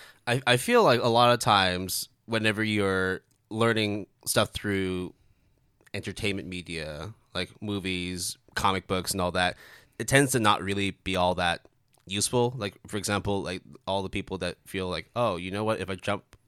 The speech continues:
off a building with an umbrella, as Penguin did from the D C comics,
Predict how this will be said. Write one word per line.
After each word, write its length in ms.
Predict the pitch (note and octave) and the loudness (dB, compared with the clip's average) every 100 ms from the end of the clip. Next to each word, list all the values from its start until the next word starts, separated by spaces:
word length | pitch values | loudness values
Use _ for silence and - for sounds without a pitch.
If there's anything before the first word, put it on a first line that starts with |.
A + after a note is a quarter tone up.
| _ F2+ | _ -8
off 100 | F#2 | -6
a 60 | |
building 400 | F2 D#3 C#3+ A#2 | 0 0 2 0
with 180 | G#2 F#2 | 0 -2
an 120 | F2+ F2+ | -4 -6
umbrella, 680 | F#2 G#2 B2 G2+ A2+ F2 | -4 -2 0 0 0 -2
as 160 | F2+ E2 | -6 -8
Penguin 440 | - A#2 B2+ G#2 | -4 -2 -2 -4
did 260 | F#2 F2 F2+ | -4 -6 -6
from 140 | F2+ | -8
the 100 | F2 - - | -10 -12 -10
D 100 | G2 | -8
C 140 | A#2+ | -6
comics, 480 | A#2 F2 D#2 F2 - | -6 -6 -6 -8 -10